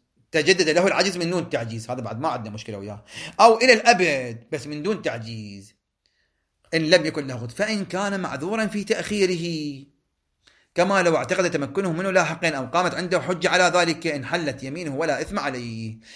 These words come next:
قال: "خلال هذا الشهر"، زين، المرأة قالت: "خلال هذا، هذا الأسبوع أصوم ليوم"،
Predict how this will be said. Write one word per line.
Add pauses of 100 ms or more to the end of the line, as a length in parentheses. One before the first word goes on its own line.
(300)
قال:
"خلال
هذا
الشهر"، (480)
زين، (100)
المرأة (180)
قالت:
"خلال
هذا،
هذا
الأسبوع
أصوم
ليوم"،